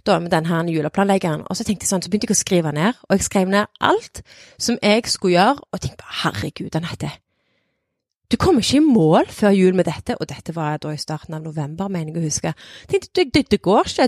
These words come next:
det er full jobb, og, eh, henting og bringing og logistikk og barnehage og alt det der styret her.» Og bare, «Vet du hva, dette går ikke, jeg, jeg må kutte på kravene.» Og så satte jeg meg ned, og så tenkte jeg, «Dette skal jeg gjøre gjennom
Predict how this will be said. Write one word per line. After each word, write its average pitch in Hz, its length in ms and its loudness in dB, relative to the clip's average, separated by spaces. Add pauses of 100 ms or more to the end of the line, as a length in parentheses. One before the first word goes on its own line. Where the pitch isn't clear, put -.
(140)
det - 180 -10
er 139 60 -6
full 208 400 0
jobb, 190 480 4
og, 170 240 4
eh, - 240 -4 (300)
henting 208 340 0
og 240 80 2
bringing 170 320 -2
og 214 140 2
logistikk - 420 0
og 180 80 -2
barnehage 180 540 0
og - 100 -6
alt 233 220 -4
det 180 100 -10
der 180 80 0
styret 180 400 0
her.» 220 240 2 (600)
Og 392 180 -2
bare, 214 240 -2
«Vet 240 160 -6
du 226 80 4
hva, 285 80 6 (140)
dette 277 200 0
går 190 240 2
ikke, 403 160 0 (160)
jeg, 302 140 4 (140)
jeg 262 220 2
må 226 220 4
kutte 175 240 -6
på 170 80 -6
kravene.» 165 400 -2 (460)
Og 269 100 -4
så 330 120 2
satte - 320 -2
jeg 247 80 2
meg 240 120 2
ned, 240 400 0
og 262 160 -10
så 269 80 -8
tenkte 226 320 -2
jeg, 214 160 -8 (640)
«Dette - 240 -2
skal 262 220 0
jeg 196 100 -2
gjøre 226 240 4
gjennom 190 340 0